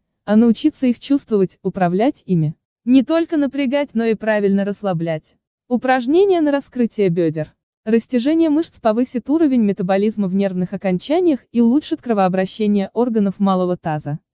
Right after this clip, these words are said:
Техники, которые улучшают работу кишечника. Брюшные манипуляции, скрутки без осевой нагрузки, дыхательные техники, боковые наклоны. Идиомоторная тренировка. Учимся чувствовать и сокращать нужные мышцы.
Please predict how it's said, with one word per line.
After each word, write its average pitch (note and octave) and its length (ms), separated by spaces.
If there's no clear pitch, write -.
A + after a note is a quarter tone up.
Техники, A3 500
которые C#4+ 480
улучшают C4+ 600
работу G3+ 380
кишечника. F3 760
Брюшные G#3+ 500
манипуляции, G3 920
скрутки - 480
без G3+ 200
осевой G#3 360
нагрузки, G3+ 720
дыхательные G#3 720
техники, C4+ 500
боковые G3 520
наклоны. E3 600
Идиомоторная A#3 960
тренировка. F#3+ 800
Учимся C#4 420
чувствовать B3+ 500
и A3 40
сокращать G#3 600
нужные F#3+ 440
мышцы. F3+ 560